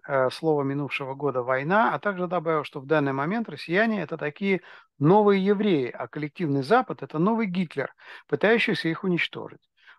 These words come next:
Он заявил, что Гитлер мобилизовал и захватил, поставил под ружье большинство европейских стран и бросил их против Советского Союза. Сейчас С Ш А сформировали коалицию из практически всех европейских, входящих в нато, и членов Е С с той же задачей – окончательного решения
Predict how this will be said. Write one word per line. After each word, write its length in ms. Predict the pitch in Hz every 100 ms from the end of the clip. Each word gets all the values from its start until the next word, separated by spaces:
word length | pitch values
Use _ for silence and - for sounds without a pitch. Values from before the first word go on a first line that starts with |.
| _
Он 140 | 220 220
заявил, 340 | 196 190 208
что 400 | - 175 156 156
Гитлер 320 | 143 196 156
мобилизовал 680 | 139 143 143 135 160 165 147
и 80 | 147
захватил, 600 | 135 - 143 - 139 135
поставил 400 | 139 - 190 151
под 160 | 147
ружье 280 | 151 151 165
большинство 480 | 139 131 147 - 170
европейских 640 | 139 139 139 135 - 135 -
стран 320 | - 214 233
и 40 |
бросил 420 | 170 170 202 208 180
их 120 | - - - _
против 260 | 175 165
Советского 400 | - 175 147 -
Союза. 380 | 151 185 165 123
Сейчас 400 | - 147 - 147
С 80 | -
Ш 180 | - 170
А 180 | 233 247 - -
сформировали 600 | - 165 151 147 165 175 147
коалицию 640 | 151 143 202 214 - 175
из 80 | -
практически 560 | 160 - 196 - -
всех 340 | 143 - 151 -
европейских, 640 | 123 131 - 208 - 220
входящих 480 | - 208 214 196 202
в 60 | -
нато, 440 | 208 208 208 202 - - - _
и 160 | 208 220
членов 460 | - 175 180 165
Е 220 | 185 170
С 100 | 160 -
с 120 | -
той 200 | - 214
же 120 | 185
задачей – 480 | 165 170 143 123 - -
окончательного 800 | 180 170 156 - 170 - 131 127
решения 560 | 131 - 214 214 208